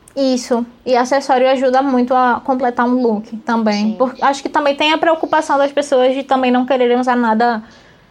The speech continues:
Speaker 1: demais, né? Tipo, em
Speaker 2: Uhum.
Speaker 1: Harajuku você usar roupa é uma coisa, aqui é outra. Tem gente que não tá nem aí pra ninguém e que usa o que quer, e eu admiro muito essas pessoas. Mas tem gente que tem o direito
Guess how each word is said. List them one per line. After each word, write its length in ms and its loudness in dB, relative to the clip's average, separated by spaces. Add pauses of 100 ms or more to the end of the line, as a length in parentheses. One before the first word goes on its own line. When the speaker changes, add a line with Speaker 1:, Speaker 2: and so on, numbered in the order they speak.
(400)
Speaker 1:
demais, 480 2
né? 220 2
Tipo, 440 -4 (120)
em 120 -2
Speaker 2:
Uhum. 60 2
Speaker 1:
Harajuku 640 2
você 220 0
usar 200 2
roupa 320 0
é 40 0
uma 140 0
coisa, 540 -2
aqui 400 -2
é 160 2
outra. 400 -2 (380)
Tem 220 2
gente 500 0
que 220 -4
não 140 0
tá 140 2
nem 360 0
aí 160 -2
pra 120 -4
ninguém 640 0
e 60 -6
que 160 -2
usa 240 2
o 60 -2
que 120 -10
quer, 460 0
e 140 0
eu 100 2
admiro 560 2
muito 180 -2
essas 220 -2
pessoas. 540 -2
Mas 200 -4
tem 180 0
gente 280 -2
que 80 -4
tem 240 0
o 60 2
direito 580 0